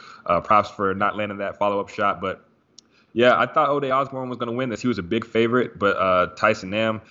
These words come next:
he had been out of the octagon for a while, but he came back, uh, obviously,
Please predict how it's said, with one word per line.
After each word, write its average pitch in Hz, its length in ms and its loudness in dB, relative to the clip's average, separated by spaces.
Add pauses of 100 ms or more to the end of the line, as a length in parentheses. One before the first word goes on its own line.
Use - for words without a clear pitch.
(180)
he 117 80 2
had 104 140 4
been 101 120 0
out 107 140 4
of 104 80 0
the 95 80 0
octagon 110 380 0
for 117 100 -4
a 113 60 0
while, 113 240 2
but 98 100 -4
he 95 60 -6
came 107 260 -4
back, 104 360 0 (280)
uh, 90 280 2 (220)
obviously, 104 640 0